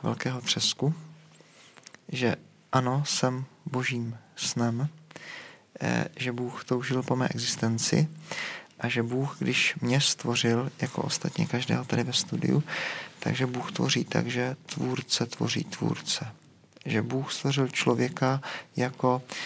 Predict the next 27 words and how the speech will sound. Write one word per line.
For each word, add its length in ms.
místo, 420
kde 160
přebývá. 680
Co 120
pak 220
nevíte, 440
že 120
vaše 260
tělo 260
je 100
chrámem 480
Ducha 220
Svatého 680
a 40
že 120
ve 100
vás 240
sídlí 360
Bůh, 500
říká 300
svatý 340
Pavel, 460
a 80
že 100
Bůh 280
nechce 440
po 260